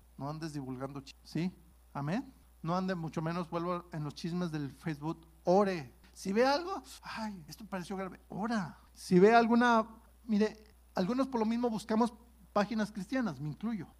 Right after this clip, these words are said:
Pero asegúrese que esas páginas que encuentra en el internet y más en el Face, que sean confiables. Si usted tiene dudas, "Oh, ¿será confiable o no? ¿Será verdad esto o no?", pregúntenos, para eso estamos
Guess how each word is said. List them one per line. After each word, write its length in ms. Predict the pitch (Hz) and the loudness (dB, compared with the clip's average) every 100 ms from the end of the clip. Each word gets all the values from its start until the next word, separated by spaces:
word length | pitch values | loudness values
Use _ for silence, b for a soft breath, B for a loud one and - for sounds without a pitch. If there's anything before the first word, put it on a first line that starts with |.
| _ | _
Pero 200 | - 208 | -4 -2
asegúrese 720 | 202 208 202 262 294 262 - 208 | 0 -2 0 0 0 0 -4 -6
que 100 | 220 | -4
esas 240 | 247 233 | -4 -6
páginas 540 | - 226 214 220 214 | 0 0 2 0 -2
que 240 | 214 175 180 | -2 -4 -4
encuentra 600 | 165 156 185 180 170 208 214 - _ _ | -4 0 0 0 0 -4 -6 -20 _ _
en 160 | 160 160 | -4 -2
el 120 | 156 | -2
internet 580 | 151 135 156 156 170 180 | -6 -4 -4 -2 -4 -2
y 80 | 160 | 0
más 220 | 170 175 | 0 0
en 100 | 180 | -4
el 100 | 160 | -4
Face, 300 | 156 170 - B B | -4 -6 -8 B B
que 140 | - 190 | -4 -2
sean 260 | 226 233 | 2 0
confiables. 800 | 220 220 208 - 214 208 185 131 - | 4 4 4 2 4 4 2 -6 -12
Si 200 | - 175 | -10 -8
usted 260 | - 240 | -4 -4
tiene 260 | 254 254 254 | -2 -2 -2
dudas, 380 | 240 240 220 - | -2 -2 -4 -6
"Oh, 160 | 156 | -16
¿será 320 | 160 175 196 196 - _ - | -16 -10 -10 -12 -18 _ -12
confiable 540 | 180 180 190 190 190 | -10 -6 -2 -2 -2
o 60 | 175 | -6
no? 360 | 175 180 185 | -6 -6 -6
¿Será 220 | - 175 180 | -8 -6 -4
verdad 380 | 185 175 185 | -4 -2 -4
esto 220 | 185 180 180 | -4 -8 -6
o 20 | |
no?", 160 | 190 B B B - | -6 B B B -6
pregúntenos, 680 | 214 220 269 269 233 185 | -4 0 0 0 -2 -2
para 200 | - 185 | -2 -2
eso 100 | 190 | -2
estamos 640 | 214 - 214 233 214 - | -4 -2 0 2 0 -4